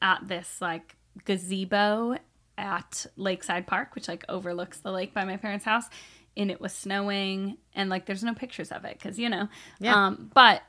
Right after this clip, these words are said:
Speaker 1: the way they describe it is beautiful. I love that they were just by themselves, like, that kind of secluded,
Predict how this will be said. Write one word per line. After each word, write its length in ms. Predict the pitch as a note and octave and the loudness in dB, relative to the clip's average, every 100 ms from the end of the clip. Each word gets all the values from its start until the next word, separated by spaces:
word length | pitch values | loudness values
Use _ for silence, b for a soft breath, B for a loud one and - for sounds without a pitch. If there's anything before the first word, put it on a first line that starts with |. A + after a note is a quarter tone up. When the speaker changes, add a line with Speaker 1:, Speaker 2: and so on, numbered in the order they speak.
| _ _ _ | _ _ _
Speaker 1:
the 100 | - G#3 | -2 0
way 120 | G3+ | 2
they 120 | G3+ | 0
describe 360 | G3 - F3+ F#3 | -2 -4 -4 -4
it 40 | |
is 100 | F#3 | -4
beautiful. 360 | C#4 C4+ C4+ B3+ | 0 0 4 4
I 200 | A#3+ G3 | 4 2
love 240 | F#3+ F#3+ | 0 -2
that 140 | G3+ | -4
they 60 | F#3+ | -4
were 80 | F#3 | -6
just 180 | G3 - | -8 -4
by 180 | E3+ F3+ | -2 -2
themselves, 680 | G3 - F3 F3+ F3+ G3 - | -4 0 2 2 0 -2 -4
like, 180 | F#3 F3+ | -4 -4
that 200 | F3 - | -6 -2
kind 200 | F#3 F3+ | -2 0
of 160 | F#3+ | -4
secluded, 1040 | - - F#3+ - G3+ F#3+ F#3 F#3 F#3 F#3 | -8 -10 -10 -6 -4 0 2 4 2 0